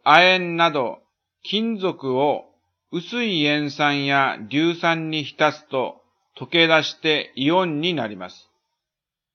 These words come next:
そのなりやすさは金属によって決まっていて、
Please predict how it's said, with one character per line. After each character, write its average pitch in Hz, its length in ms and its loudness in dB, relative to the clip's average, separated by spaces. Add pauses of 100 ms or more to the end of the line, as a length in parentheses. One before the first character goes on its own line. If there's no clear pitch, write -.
(240)
そ 226 180 -2
の 220 220 0
な 135 140 4
り 156 120 0
や 156 160 4
す - 140 -20
さ 147 180 6
は 147 380 2 (260)
金 220 300 -6
属 196 320 -2
に 135 160 -4
よ 139 100 0
っ 139 40 -4 (140)
て 175 160 0
決 - 160 -8
ま 131 120 0
っ - 180 -6
て 123 140 -2
い 120 180 -6
て、 127 380 -4